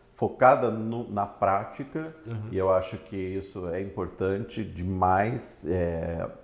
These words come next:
Speaker 1: é, não existe, é, você decorar arte.
Speaker 2: É, exato.
Speaker 1: É, você tem que praticar a arte, né, pra,
Speaker 2: Uhum.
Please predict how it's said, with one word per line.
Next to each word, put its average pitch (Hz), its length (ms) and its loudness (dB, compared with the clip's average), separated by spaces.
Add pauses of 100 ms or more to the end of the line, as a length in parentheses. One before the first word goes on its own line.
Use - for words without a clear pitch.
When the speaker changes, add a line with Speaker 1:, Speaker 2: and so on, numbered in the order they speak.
Speaker 1:
é, 85 340 -4 (1300)
não 104 180 6
existe, 135 1000 4
é, 90 580 4 (160)
você 95 460 -2
decorar 92 640 4
arte. 82 640 -2
Speaker 2:
É, 117 160 -8
exato. 101 460 -12
Speaker 1:
É, 85 340 -8
você - 180 -10
tem 95 220 -4
que - 220 -6
praticar - 720 -6 (140)
a - 20 -4
arte, - 360 -6
né, 82 260 -6 (120)
pra, 101 140 -6
Speaker 2:
Uhum. - 140 -10